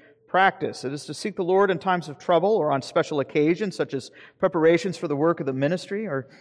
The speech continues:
even to seek the Lord for his own sake. We're reminded, as I've said already, Jesus is not doing anything new here.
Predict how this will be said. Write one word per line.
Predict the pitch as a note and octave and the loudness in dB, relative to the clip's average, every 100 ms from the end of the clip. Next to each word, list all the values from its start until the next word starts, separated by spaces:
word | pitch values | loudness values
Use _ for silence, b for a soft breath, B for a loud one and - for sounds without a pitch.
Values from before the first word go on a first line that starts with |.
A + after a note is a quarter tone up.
| B | B
even | G3+ G#3 | -2 -2
to | F#3+ | -4
seek | - F#3+ | -6 -6
the | F#3 | -4
Lord | E3+ F#3+ F#3 | 0 2 2
for | F3+ | -2
his | E3+ D3+ | -8 -6
own | E3 D#3 | -8 -8
sake. | - C#3 B2+ - _ _ _ _ _ _ _ _ _ _ _ _ _ _ _ _ _ _ _ _ _ _ _ _ _ _ _ _ _ _ _ _ _ _ _ _ | -8 -8 -10 -18 _ _ _ _ _ _ _ _ _ _ _ _ _ _ _ _ _ _ _ _ _ _ _ _ _ _ _ _ _ _ _ _ _ _ _ _
We're | C#3 C#3+ | -2 0
reminded, | D3 D#3 D#3 C3 | 2 2 2 0
as | B2+ | 0
I've | B2+ | -4
said | - D3 | -2 2
already, | C#3+ C#3+ D3 B2 C3+ D3 B2+ B2 | 4 6 4 0 2 2 2 -4
Jesus | - D3+ D3 D3 | -4 -4 -4 -6
is | D3 | -10
not | D3 C#3+ - | -2 -2 -2
doing | C#3 C3+ C3 | -4 -4 -4
anything | B2+ C3+ C3 | -6 -6 -8
new | C3 C3 | -4 -6
here. | A2+ B2 B2+ | -6 -10 -12